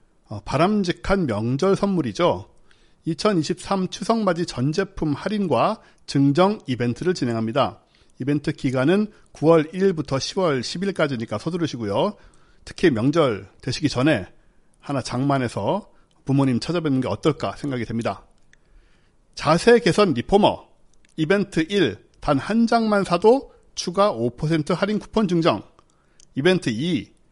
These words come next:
두 장 이상 세트 상품 구매 시 할인 플러스 할인 쿠폰 이십 퍼센트 파격갑니다. 어, 제품 상세 페이지에서 쿠폰을 다운로드해서 사용하시고요.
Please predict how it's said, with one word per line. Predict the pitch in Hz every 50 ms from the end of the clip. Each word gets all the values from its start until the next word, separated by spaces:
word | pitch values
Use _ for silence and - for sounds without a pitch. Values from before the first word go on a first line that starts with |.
| _ _ _ _ _ _
두 | - - 147 156 170
장 | 160 220 214 214 208 180
이상 | 147 135 123 - 175 180 165
세트 | - 226 240 - - 214
상품 | 226 226 - - 226 214
구매 | 185 156 135 127
시 | - - 214 254 285 - _ _ _ _ _ _ _
할인 | - - - 220 247 247 240 247 240 240 -
플러스 | - 185 175 160 - - - 254
할인 | 247 185 214 220 233 214
쿠폰 | - 214 - - 180 131 294 - - - _ _ _ _ _ _ _ _
이십 | 156 185 170 - 254 - -
퍼센트 | - 190 185 160 139 - 147
파격갑니다. | - - 220 233 226 226 - 123 113 107 95 82 - - _ _ - _ - _ _ _ _ _ _ _ _ _ _ _
어, | - 110 104
제품 | - - 143 139 - - 175 160 143
상세 | - 190 202 175 - 196 -
페이지에서 | - 190 175 175 165 147 131 - - 135 160 160 -
쿠폰을 | - - _ - 190 190 180 160
다운로드해서 | - 113 110 120 135 143 139 131 127 127 113 - -
사용하시고요. | 165 165 151 131 110 - - 113 101 101 131 180 233